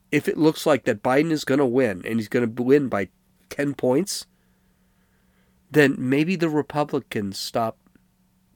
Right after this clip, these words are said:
going out to vote. Maybe we just don't vote. See, here's the thing with elections.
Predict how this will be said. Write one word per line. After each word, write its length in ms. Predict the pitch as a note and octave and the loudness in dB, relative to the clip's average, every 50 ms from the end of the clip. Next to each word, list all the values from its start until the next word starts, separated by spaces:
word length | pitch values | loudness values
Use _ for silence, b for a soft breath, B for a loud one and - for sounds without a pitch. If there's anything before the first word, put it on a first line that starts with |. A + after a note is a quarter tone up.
| - - _ | -20 -12 _
going 280 | - A#2+ A2+ A2+ A2+ | 0 2 2 2 0
out 160 | A2 G#2+ G2+ - | -2 -4 -6 -8
to 60 | G#2 | -8
vote. 280 | G2+ A2 G#2 F#2 D#2+ _ _ | -4 -4 -4 -4 -6 _ _
Maybe 200 | A2+ B2+ D3 D#3+ | -8 -6 -6 -4
we 120 | D#3 D3 | -6 -6
just 220 | C3+ - C3+ - - | -6 -6 -10 -6 -4
don't 160 | C3+ B2 G#2+ | -4 -4 -4
vote. 280 | - B2 C#3 - - _ _ _ _ _ _ _ _ _ _ _ _ _ _ _ B B B B B B B B B B B B B B | -4 -6 -6 -6 -10 _ _ _ _ _ _ _ _ _ _ _ _ _ _ _ B B B B B B B B B B B B B B
See, 320 | - - - C3+ A2+ - _ | -6 -4 -2 -2 -2 -4 _
here's 320 | _ - - D3 F3+ G#3 - | _ -8 -4 -4 -4 -4 -4
the 80 | E3+ | -8
thing 380 | C#3+ - - C#3+ B2 G#2+ F#2 - _ _ | -6 -4 -2 -2 -2 -2 -4 -8 _ _
with 140 | - A2+ A2 | -8 -6 -4
elections. 720 | A#2+ A2 A2 A2+ A2 - - - - - - - - - | -4 -4 -4 -4 -6 -8 -12 -14 -14 -12 -14 -14 -14 -14